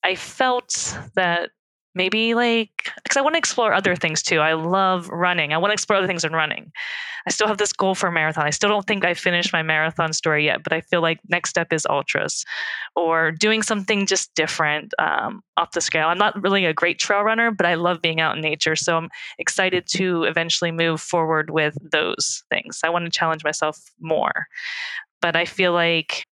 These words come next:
the story's not over yet, at least in my book. So I wanna continue at least another year or two.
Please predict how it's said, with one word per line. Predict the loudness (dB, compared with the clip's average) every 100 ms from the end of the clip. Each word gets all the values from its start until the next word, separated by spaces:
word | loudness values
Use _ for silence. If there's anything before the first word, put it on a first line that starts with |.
| _ _ _
the | -2
story's | 2 2 2 2
not | 2
over | 2 2
yet, | 2 2 2 0
at | 0
least | -2 -2
in | -2
my | 0 0
book. | 0 -2 -4
So | -4 0
I | 0
wanna | 0 -2
continue | -4 -6 -4 -2 -2 -2 -6 -12
at | -8
least | -6 -4
another | -2 0 0
year | 2 0
or |
two. | 0 0 0